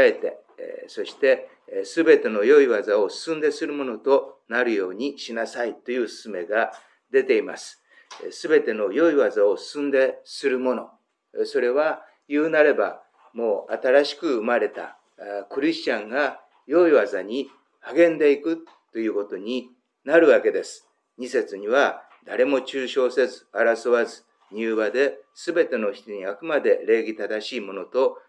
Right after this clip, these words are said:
なるようにしなさい」。じゃあ、そういうことを私たちの力でなすことができるんだろうか。えー、百パーセントそれを行うってことはできないと思いますし、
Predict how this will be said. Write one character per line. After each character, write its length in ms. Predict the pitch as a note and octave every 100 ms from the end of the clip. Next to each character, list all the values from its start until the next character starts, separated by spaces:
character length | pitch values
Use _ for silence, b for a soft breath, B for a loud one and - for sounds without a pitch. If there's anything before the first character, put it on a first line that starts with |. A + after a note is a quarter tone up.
| B
な 160 | A2 A2+
る 120 | G#2
よ 120 | F2+
う 40 |
に 240 | G2 D#3 -
し 180 | - A2+
な 140 | G#2+
さ 180 | - G2
い」。 60 | - - _ _ _ _ _
じ 140 | -
ゃ 140 | D#3+ B2+
あ、 40 |
そ 180 | - D3
う 20 |
い 40 | E3
う 60 |
こ 120 | D#3 D3+
と 240 | F#3 B2
を 40 |
私 340 | G2+ - D#3 D3+
た 120 | A#2
ち 140 | -
の 340 | G2+ A2+ G2 - _ _
力 400 | - - C#3 D3+
で 300 | - G#2 - _ _ _ _ _ -
な 140 | D#3+
す 100 | E3+
こ 100 | C#3
と 100 | A#2
が 120 | G2 F2+
で 160 | G#2
き 100 | -
る 120 | G#3
ん 60 | F3
だ 140 | A#2
ろ 180 | F#2+ D#2
う 20 |
か。 220 | - - _ _ _ _ _ _ _ _
え 240 | F#2+ F2+ E2+
ー、 20 |
百 200 | A#2 -
パ 60 | D3
ー 60 | C#3+
セ 140 | D#3
ン 80 | D#3+
ト 120 | B2
そ 160 | - G#2+
れ 80 |
を 180 | A2 B2 -
行 80 |
う 280 | A#2+ A2+ A#2+ -
っ 40 |
て 100 | G2+
こ 120 | F#2
と 140 | G2 C3+
は 280 | B2+ - - b b _
で 100 | C#3
き 120 | F3
な 120 | D#3+ A2
い 80 |
と 80 | G#2
思 160 | G2+ G#2
い 60 |
ま 140 | G2 F#2+
す 80 | -
し、 320 | - F#2